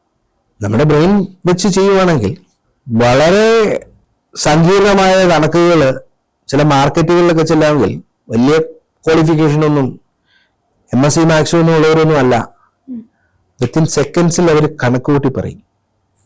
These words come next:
Speaker 2: അതെ.
Speaker 1: അവന്റെ ബ്രെയിൻ വർക്ക് ചെയ്യും അതുപോലെ.
Speaker 2: ഉം.
Speaker 1: ആ കഴിവിനെ ഇല്ലാതാക്കുന്ന തലം ആണ് എന്ന് ഞാൻ പറയത്തുള്ളൂ ഇതിനെ.
Speaker 2: ഉം.
Speaker 1: എളുപ്പത്തിന് വേണ്ടിയാണ് മൊബൈൽ ഫോൺ എന്ന് ചോദിച്ചു കഴിഞ്ഞാൽ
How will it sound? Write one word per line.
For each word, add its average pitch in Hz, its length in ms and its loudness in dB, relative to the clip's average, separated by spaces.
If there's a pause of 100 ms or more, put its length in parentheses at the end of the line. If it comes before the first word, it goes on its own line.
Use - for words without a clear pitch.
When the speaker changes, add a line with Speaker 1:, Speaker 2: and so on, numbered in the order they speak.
(140)
Speaker 2:
അതെ. 254 140 -16 (140)
Speaker 1:
അവന്റെ 120 180 -2
ബ്രെയിൻ 123 280 0
വർക്ക് 135 180 -4
ചെയ്യും 104 180 -4
അതുപോലെ. 98 380 -12 (280)
Speaker 2:
ഉം. 226 160 -20 (600)
Speaker 1:
ആ 117 120 -2
കഴിവിനെ 208 520 0
ഇല്ലാതാക്കുന്ന 220 680 0
തലം 208 460 -2 (640)
ആണ് 160 260 2
എന്ന് 170 280 2
ഞാൻ 143 240 2
പറയത്തുള്ളൂ 104 380 -6
ഇതിനെ. 151 200 -16 (280)
Speaker 2:
ഉം. 220 160 -16 (520)
Speaker 1:
എളുപ്പത്തിന് 202 500 0
വേണ്ടിയാണ് 226 520 2
മൊബൈൽ 185 360 0
ഫോൺ 202 140 -2
എന്ന് 196 200 0
ചോദിച്ചു 175 280 0
കഴിഞ്ഞാൽ 143 320 0